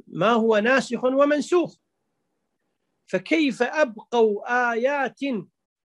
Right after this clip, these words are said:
منسوخة الحكم باقية التلاوة، ولم يكتبوا آية أو آيات باقية الحكم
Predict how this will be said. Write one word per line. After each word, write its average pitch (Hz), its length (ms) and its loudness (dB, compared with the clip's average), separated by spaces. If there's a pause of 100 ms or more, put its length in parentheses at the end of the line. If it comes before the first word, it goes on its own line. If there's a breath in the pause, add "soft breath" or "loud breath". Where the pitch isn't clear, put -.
(340)
منسوخة 226 600 0
الحكم 254 560 -2 (840)
باقية 226 640 0
التلاوة، 170 720 2 (1500)
ولم 254 300 6
يكتبوا 269 1120 0
آية 269 680 -2 (1000)
أو 165 180 -8
آيات 254 560 0 (1000)
باقية 220 640 2
الحكم 240 560 0